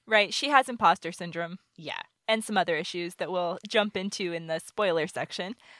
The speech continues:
Speaker 1: So we have this great Navajo setting, and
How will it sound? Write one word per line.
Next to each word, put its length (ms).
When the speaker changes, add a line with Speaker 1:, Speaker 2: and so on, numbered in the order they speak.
Speaker 1:
So 160
we 140
have 160
this 180
great 460
Navajo 640
setting, 560
and 500